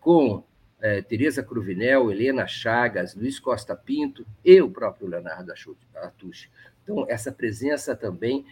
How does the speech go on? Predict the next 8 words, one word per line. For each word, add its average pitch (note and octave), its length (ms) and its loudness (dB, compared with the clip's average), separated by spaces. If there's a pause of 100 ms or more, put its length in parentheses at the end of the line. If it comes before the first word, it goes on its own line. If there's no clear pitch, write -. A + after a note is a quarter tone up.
(140)
junto C3+ 800 -2 (240)
ao A2+ 220 -4
governo G#2 720 -4 (460)
em D#3 180 0
Brasília, G#2+ 640 -4
junto B2 380 -8
aos E2+ 400 -8
poderes, G2 680 -6